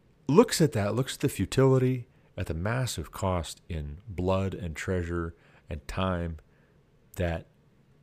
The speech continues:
following Clausewitz dogmatically meant. And he says, "No," right? If you're gonna try to win battles, maybe pay attention to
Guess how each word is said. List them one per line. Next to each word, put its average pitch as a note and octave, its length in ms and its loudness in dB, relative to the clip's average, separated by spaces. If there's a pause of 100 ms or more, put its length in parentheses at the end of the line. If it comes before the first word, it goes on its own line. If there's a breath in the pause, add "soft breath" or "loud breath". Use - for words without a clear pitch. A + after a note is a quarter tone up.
(160)
following G#2+ 760 2
Clausewitz E2+ 840 -4
dogmatically F2 1120 -2 (720 soft breath)
meant. A2 540 0 (760)
And A2 100 0
he A2 80 0
says, A#2+ 300 -2
"No," F#3 500 2 (480)
right? B2 320 0 (760 soft breath)
If A2 200 4
you're C3+ 100 6
gonna C#3 380 2 (460)
try C3+ 220 4
to A#2 80 4
win A2 260 2
battles, F#2 680 -2
maybe A#3 220 0
pay C#3+ 200 0
attention C#3 400 -2
to D#2+ 260 -2